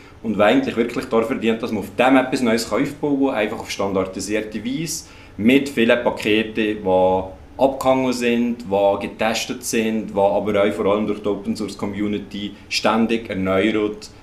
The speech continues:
verbessert und halt angepasst werden auf die neuen Bedürfnisse. Das wäre so als kleines Beispiel vielleicht ein bisschen im Technischen schon, wie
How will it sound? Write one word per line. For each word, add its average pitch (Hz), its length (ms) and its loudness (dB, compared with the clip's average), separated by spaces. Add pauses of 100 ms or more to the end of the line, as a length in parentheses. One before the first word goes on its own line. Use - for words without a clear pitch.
(140)
verbessert 113 840 -2 (160)
und 98 160 -6
halt 92 180 -2
angepasst 92 540 -4
werden 87 340 -2
auf 87 140 -10
die 95 60 -8
neuen 82 260 -4
Bedürfnisse. 78 760 -10 (540)
Das 76 140 -14
wäre 90 440 0 (180)
so 90 160 -4
als 95 200 -2
kleines - 340 0
Beispiel - 420 -4
vielleicht - 340 -6
ein 127 80 -4
bisschen 151 360 2
im 143 40 -10
Technischen 127 540 2
schon, 120 160 -2 (320)
wie 110 240 2